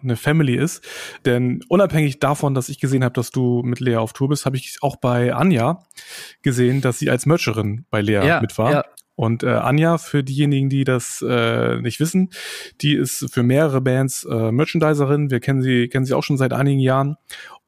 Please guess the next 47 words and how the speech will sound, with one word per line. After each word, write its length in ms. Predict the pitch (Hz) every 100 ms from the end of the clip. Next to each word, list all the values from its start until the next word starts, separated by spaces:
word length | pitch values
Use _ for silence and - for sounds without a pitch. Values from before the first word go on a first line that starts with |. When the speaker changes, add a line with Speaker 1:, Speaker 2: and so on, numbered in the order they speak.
| _
Speaker 1:
Und, 640 | - 127 127 127 127 131 131
äh, 40 |
Anja 640 | 127 123 123 117 127 139 127
war 260 | 135 131
zum 140 | - 123
Beispiel 240 | 120 -
auch 160 | 127 135
in 80 |
unserer 440 | 127 123 123 120 120
Dokumentation, 1000 | 135 - 127 123 117 - - 147 165 160
die 180 | 147
wir 200 | 143 139
vor, 680 | 135 139 139 135 135 135 131 131
äh, 20 |
anderthalb 960 | 131 127 127 131 131 123 131 123 127
Jahren 180 | 135 127
gemacht 340 | 127 127 -
haben, 340 | 123 120 117 123 - - -
zu 360 | - - 135 123
Turn 220 | 127 139
That 140 | 127 -
Page. 440 | 131 147 - - -
Und 440 | 127 120 120 -
da 80 | 120
hat 140 | 123
sie 380 | - 120 113 113 120
ja 120 | 117
ein 100 | 104
bisschen 240 | 117 - 123
erzählt, 340 | - 123 113
wie 60 | 120
es 120 | 110
ihr 160 | 139 120
so 220 | 113 117
in 80 | 120
dieser 460 | 117 107 104 110 - - - -
Lockdown-Phase 880 | 139 147 - 135 123 131 127 123 127
ging. 360 | 123 127 139 143
Und, 420 | - 120 120 120
äh, 280 | 120 117 117
ja, 120 | 123 117
ist 60 |
einfach 200 | 127 -
schön 200 | - 135
zu 140 | - 123
sehen, 400 | 127 143 156 156
dass, 520 | 131 135 - - -